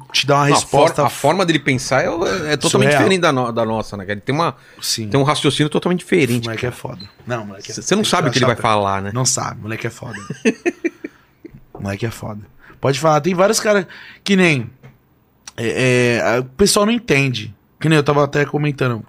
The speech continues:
Speaker 1: eu, eu... Eu tava lendo os comentários quando, da foto que você postou,
Speaker 2: Sei, do,
Speaker 1: convidado
Speaker 2: do,
Speaker 1: mal mal.
Speaker 2: do Fly, é.
Speaker 1: Isso. Aí, tipo, o seu público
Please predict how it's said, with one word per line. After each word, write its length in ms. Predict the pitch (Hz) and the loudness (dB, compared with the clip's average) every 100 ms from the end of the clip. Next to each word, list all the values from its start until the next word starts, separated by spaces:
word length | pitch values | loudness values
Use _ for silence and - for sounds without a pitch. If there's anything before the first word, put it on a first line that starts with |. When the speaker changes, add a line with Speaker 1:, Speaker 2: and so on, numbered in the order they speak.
| _ - | _ -10
Speaker 1:
eu, 180 | 101 113 | -8 -2
eu... 440 | 127 123 120 104 - - - - - _ _ - | 2 4 2 -2 -10 -20 -20 -20 -20 _ _ -12
Eu 40 | 120 | -2
tava 220 | 135 131 | 2 4
lendo 580 | 131 131 131 131 127 131 | 4 2 2 0 0 -2
os 100 | 123 | -4
comentários 520 | - 135 131 127 123 123 | -2 -2 0 0 -2 0
quando, 420 | 135 131 123 113 | 0 2 0 -2
da 160 | 117 131 | 0 0
foto 240 | 151 139 | 2 0
que 40 | - | 0
você 80 | |
postou, 520 | 139 147 139 151 127 104 - | 0 0 0 2 2 0 -4
Speaker 2:
Sei, 200 | 120 113 | 2 4
do, 40 | |
Speaker 1:
convidado 440 | 160 147 151 143 147 | 4 4 4 4 4
Speaker 2:
do, 20 | |
Speaker 1:
mal 160 | 156 | 4
mal. 240 | 156 147 123 | 4 2 0
Speaker 2:
do 80 | 104 | 0
Fly, 300 | 113 101 92 | 0 0 -2
é. 140 | 101 92 - - | -8 -14 -16 -4
Speaker 1:
Isso. 340 | 175 180 151 - | 2 4 4 0
Aí, 200 | - 175 | 0 0
tipo, 280 | - 185 170 | 0 -4 -4
o 100 | 123 | -2
seu 280 | 165 - 220 | 2 4 4
público 640 | 220 214 240 170 151 - | 4 4 4 4 2 -2